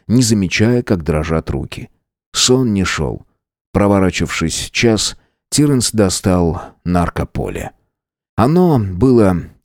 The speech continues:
из того немногого, что он привёз с собой с Сарка, когда его назначили старостой на Флорине.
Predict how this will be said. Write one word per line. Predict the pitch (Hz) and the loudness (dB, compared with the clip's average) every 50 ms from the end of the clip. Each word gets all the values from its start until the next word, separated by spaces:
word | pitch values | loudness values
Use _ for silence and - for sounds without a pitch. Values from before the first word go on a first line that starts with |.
| - | 0
из | - 123 120 110 - - - - | 0 2 2 2 0 -4 -4 -4
того | - 123 120 120 123 127 123 117 113 | -2 0 0 2 4 4 4 4 4
немногого, | 113 120 123 127 123 135 135 117 90 87 85 87 | 2 2 2 2 2 2 0 0 0 0 0 0
что | 87 - - 101 95 | -2 -2 -2 -2 0
он | 95 92 | 0 0
привёз | - 98 98 95 98 92 - | 0 0 2 2 2 0 -2
с | - | -2
собой | - 95 92 92 90 101 101 95 85 | -2 0 0 2 2 2 2 2 2
с | 76 - | 0 -2
Сарка, | - - - - 131 110 92 82 - 82 78 67 - - - _ _ - | -2 -2 0 0 0 0 0 -2 -2 -4 -4 -4 -6 -12 -20 _ _ -4
когда | - 107 92 92 101 | -2 -2 2 2 4
его | 95 90 85 95 | 4 4 4 2
назначили | 95 90 90 80 98 95 87 - 85 85 82 | 2 2 0 0 -2 -2 -2 -2 -2 -2 -2
старостой | 78 - - - 107 104 101 98 92 - - 95 87 85 | -2 -2 -2 -2 0 0 0 0 -2 -2 -2 -2 0 0
на | 85 87 87 87 | 0 0 0 -2
Флорине. | 85 - - 95 95 87 78 71 64 58 52 50 | -2 -2 0 0 2 2 0 -2 -4 -8 -12 -14